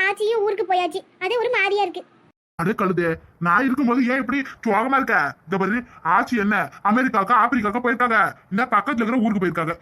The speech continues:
Speaker 2: ஒரு அரை மணி நேரம் பஸ் பிடிச்சு போனா போயிடலாம். அவங்கள பாக்கணும்னு தோணப்பலா நம்ம போய் பாத்துக்கலாம், இல்லாட்டி அவங்க மாசத்துக்கு ஒரு முறை வந்து போறவோ. இந்தா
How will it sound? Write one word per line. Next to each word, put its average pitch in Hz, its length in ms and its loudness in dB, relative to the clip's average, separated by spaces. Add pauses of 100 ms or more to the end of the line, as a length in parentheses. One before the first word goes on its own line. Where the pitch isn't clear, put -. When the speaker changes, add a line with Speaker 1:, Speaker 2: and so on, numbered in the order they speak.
(200)
Speaker 2:
ஒரு 202 120 0
அரை 185 140 2
மணி 226 160 2
நேரம் 208 160 0
பஸ் 185 180 -4
பிடிச்சு 180 220 -6
போனா 196 180 0
போயிடலாம். 180 400 0 (240)
அவங்கள 180 300 2
பாக்கணும்னு 220 340 2
தோணப்பலா 208 380 2 (180)
நம்ம 240 180 0
போய் 277 140 0
பாத்துக்கலாம், 202 400 0 (120)
இல்லாட்டி 247 240 2
அவங்க 233 200 0
மாசத்துக்கு 226 320 0
ஒரு 202 80 2
முறை 277 120 2
வந்து 190 140 0 (120)
போறவோ. 165 260 0 (320)
இந்தா 269 140 2